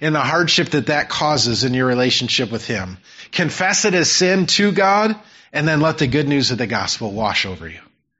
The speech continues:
Remember that by the grace of God, through your faith in Him, all of your sins, moms, are forgiven. Every one of them. And the Holy Spirit of God now lives in you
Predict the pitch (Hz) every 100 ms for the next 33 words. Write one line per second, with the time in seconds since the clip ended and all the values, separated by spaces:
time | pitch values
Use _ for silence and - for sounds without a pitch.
0 | _ _ _ 135 143 156 180 180 - 151
1 | 156 131 139 143 120 104 131 147 - 156
2 | 120 120 98 87 87 _ _ _ _ _
3 | - 147 143 135 135 139 143 160 131 113
4 | 101 90 90 - _ _ 131 147 170 156
5 | 151 - 127 101 90 107 95 98 90 107
6 | - 98 95 87 - - _ _ 117 127
7 | 165 147 101 90 - - _ _ _ _
8 | 139 147 131 165 165 - 180 180 180 131
9 | 156 135 120 135 151 156 151 156 131 -
10 | 151 131 92 87